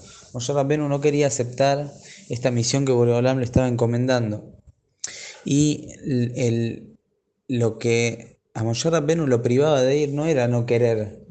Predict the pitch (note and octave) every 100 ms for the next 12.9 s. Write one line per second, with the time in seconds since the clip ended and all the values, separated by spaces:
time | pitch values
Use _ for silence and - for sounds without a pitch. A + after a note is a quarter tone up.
0 | - - - _ _ - G#2+ A2+ A2 A2
1 | A2 A2+ B2 C3 B2+ B2 B2+ A#2+ A2+ C3
2 | C#3 C3+ A2 A2 B2 A#2+ A2+ B2+ C#3+ B2
3 | B2 A#2+ B2 B2 B2+ B2 - A#2 B2 B2
4 | - - - C3 C3+ D3 D#3 A2 A2 A#2
5 | B2+ B2 - C#3 C#3+ A2 - A#2+ B2+ D3+
6 | G3 A2 G#2 - - - - C3 C3 D3
7 | D3+ C#3+ C#3+ C#3+ - - - - - -
8 | _ - A2+ B2 C#3+ D3 B2 A#2+ D3+ E3+
9 | A#2+ A#2+ A2+ A2 - G#2+ G#2+ G2+ F#2+ -
10 | - - - - - - _ - - -
11 | - - - C3 B2+ D3+ D#3 D3+ D#3+ C#3+
12 | C3 B2+ D3 C3+ B2 A#2+ A#2+ C3 D#3